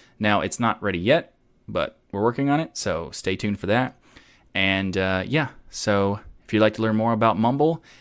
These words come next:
and the latest release of one point three for Mumble, check out the link in the show notes. So this episode is jam-packed with great news. Next up is another piece of great news, and that is Telegram is adding a feature that I've been waiting for for a very long time.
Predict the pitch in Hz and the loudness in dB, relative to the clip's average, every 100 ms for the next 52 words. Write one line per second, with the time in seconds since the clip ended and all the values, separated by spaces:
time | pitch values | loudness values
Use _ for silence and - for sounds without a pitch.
0 | - 92 98 98 98 92 87 104 104 104 | -8 -2 0 0 -2 -4 -2 -2 -2 -4
1 | 95 101 117 - 92 90 98 107 107 110 | -4 -2 -4 -4 -6 -2 -2 0 -2 -2
2 | - 104 104 104 113 131 139 - - _ | -2 -2 0 0 0 -2 -6 -14 -20 _
3 | - 98 98 107 110 117 104 123 143 - | -4 -2 0 0 0 0 0 0 -2 -6
4 | 127 143 - 73 50 - - - - _ | -4 -2 -2 -2 -6 -12 -14 -16 -20 _
5 | _ _ _ _ _ _ _ _ _ _ | _ _ _ _ _ _ _ _ _ _
6 | - - - 143 151 233 - - - 143 | -20 -18 0 4 6 4 2 -2 0 2
7 | 113 - 85 82 92 90 90 113 120 - | 0 -2 -4 -4 -8 -6 -2 0 0 -2
8 | 107 101 98 - 90 82 90 - - - | -4 -4 -8 -4 -4 -4 -8 -10 -14 -18
9 | _ - 151 - 147 - 131 139 156 147 | _ 0 0 4 2 2 2 2 2 2
10 | 110 - 90 82 87 104 107 117 143 139 | 0 -4 -4 -4 -4 -6 -2 -2 0 0
11 | 147 139 131 127 120 - 117 120 113 110 | 0 0 2 0 0 -2 -2 0 -2 -6
12 | 120 117 113 113 117 117 120 120 127 131 | -6 -4 -4 -2 -2 -2 -2 -2 -2 -4
13 | 123 127 123 127 131 139 135 131 127 131 | -6 -6 -6 -4 0 2 2 0 0 -2